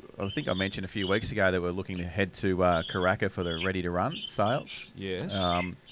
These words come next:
Speaker 1: so, uh, we've done all the re-, done all the, uh, videos of the breeze ups and identified a couple, and Ben went over there and we've purchased one,
Speaker 2: Mm-hmm.
Speaker 1: um, between Curry Racing and Victory Thoroughbreds. Um,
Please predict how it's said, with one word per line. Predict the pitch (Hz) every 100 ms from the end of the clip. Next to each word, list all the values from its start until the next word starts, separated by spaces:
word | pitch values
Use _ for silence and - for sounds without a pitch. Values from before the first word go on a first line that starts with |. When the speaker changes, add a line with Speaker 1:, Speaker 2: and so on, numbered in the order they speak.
| - - - - - - -
Speaker 1:
so, | - 107 104 104 101
uh, | 98 98 95
we've | - 104 -
done | 120 113
all | 101
the |
re-, | 95 113 107
done | 117
all | 107
the, | 98 95 92
uh, | 90 87
videos | 98 101 98 95
of | 95
the | 85
breeze | 98 104 117
ups | 147 -
and | 101 92 - - - 107
identified | 101 101 95 101 95
a |
couple, | 92 107 113 117
and | 92
Ben | 92 95
went | 92 90
over | 92 92
there | 95 95
and | 92 87
we've | 90 90
purchased | - 104 98 -
one, | 98 123 113 - - -
Speaker 2:
Mm-hmm. | 110 107
Speaker 1:
um, | 131 87 87
between | 82 101 92 87 82 - -
Curry | 95 90 85
Racing | 90 92 95 87
and | 85
Victory | 90 90
Thoroughbreds. | 85 95 110 135 151 - 98
Um, | 92 90 87